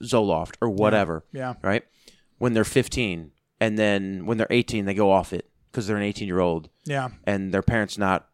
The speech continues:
Speaker 2: And then
Speaker 1: making,
Speaker 2: blam, they're
Speaker 1: ins-,
Speaker 2: crazy.
Speaker 1: ensuring
Speaker 2: Yeah.
Speaker 1: that they're doing what they're supposed to be doing.
Speaker 2: Yeah.
Speaker 1: And they, you know,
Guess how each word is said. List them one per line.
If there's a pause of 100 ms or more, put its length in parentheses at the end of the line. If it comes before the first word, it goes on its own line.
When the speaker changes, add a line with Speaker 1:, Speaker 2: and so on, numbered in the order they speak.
Speaker 2:
And
then
Speaker 1:
making,
Speaker 2:
blam,
they're
Speaker 1:
ins-,
Speaker 2:
crazy.
Speaker 1:
ensuring
Speaker 2:
Yeah.
Speaker 1:
that
they're
doing
what
they're
supposed
to
be
doing. (160)
Speaker 2:
Yeah.
Speaker 1:
And
they,
you
know,